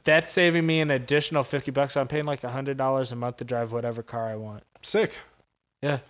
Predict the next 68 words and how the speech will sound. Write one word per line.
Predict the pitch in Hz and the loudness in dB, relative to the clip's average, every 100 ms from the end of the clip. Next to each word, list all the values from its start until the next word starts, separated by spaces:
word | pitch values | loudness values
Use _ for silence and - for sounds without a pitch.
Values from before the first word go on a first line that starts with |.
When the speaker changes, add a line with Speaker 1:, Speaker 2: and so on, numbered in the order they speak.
| _ _ | _ _
Speaker 2:
So | - - 113 107 | -6 2 4 4
do | 104 | 0
you | 101 | -2
have | 92 95 98 | -2 -2 -2
a | |
mode | 113 113 | -2 -2
of | 117 | -4
transportation | 113 117 113 123 117 113 117 117 127 | -2 -2 -2 -4 -2 -2 -2 -4 2
Speaker 1:
Yeah, | 156 | 4
it's | 151 165 | 4 2
my | 147 | -2
Speaker 2:
that's | - | 0
Speaker 1:
two | 202 202 | 0 0
feet | - - 196 240 | -2 0 0 0
or | 165 | -2
my | 170 | 0
moped. | 190 175 123 - 139 120 117 117 - | 0 0 -2 -4 -6 -4 -6 -8 -2
Speaker 2:
Hey, | 135 185 | 2 6
there | 151 180 | 6 6
you | 165 | 6
go. | 202 131 101 | 6 6 4
Man, | 123 139 151 | 2 4 6
I | 160 | 4
wanted | 190 190 165 | 4 4 4
to | |
buy | 113 104 | 4 4
a | 120 | 4
moped | 127 123 131 127 | 2 4 4 4
'cause | 123 107 | 2 2
I | 110 | 4
always | 110 107 | 4 4
heard | 117 | 2
the | 110 | 2
Speaker 1:
They're | 98 202 | 2 4
Speaker 2:
rumor, | 113 110 | 6 6
like, | 110 104 | 6 4
Speaker 1:
fucking, | 175 135 - - | 0 -4 -10 -6
Speaker 2:
you | 113 | 2
don't | - 214 | 4 6
Speaker 1:
well, | - - | 6 6
Speaker 2:
need | 113 | 6
a | |
Speaker 1:
mine's | 104 107 - | 4 4 4
a | |
mini | 127 | 4
Speaker 2:
license. | |
Speaker 1:
bike. | 131 123 123 - | 4 2 2 0
Speaker 2:
You | 127 | 0
don't | 120 117 | 2 4
need | 120 | 2
a | 104 | 2
license | 90 95 117 113 110 | 0 -2 -2 -4 -4
to | 104 | -4
drive | 98 98 | 0 2
a | |
Speaker 1:
Forty-nine | - 156 | 2 2
Speaker 2:
forty-nine | 104 104 101 101 | 2 2 2 0
Speaker 1:
C | |
C, | 101 123 | 0 -2
Speaker 2:
C | |
C, | 120 104 | -2 0
Speaker 1:
yeah. | 127 127 120 - - - | 0 -2 -10 -20 -10 -2
Speaker 2:
which | 120 | 0
is, | 123 113 - - | 2 -2 -6 -6
it's | 123 - - - - - | -4 -4 -8 -14 -20 -8
Speaker 1:
Perfect. | 139 127 - 117 110 151 | -4 -2 -4 -8 -6 0
Speaker 2:
not | 135 110 | 2 2
true. | - 104 82 82 | 0 -4 -4 -8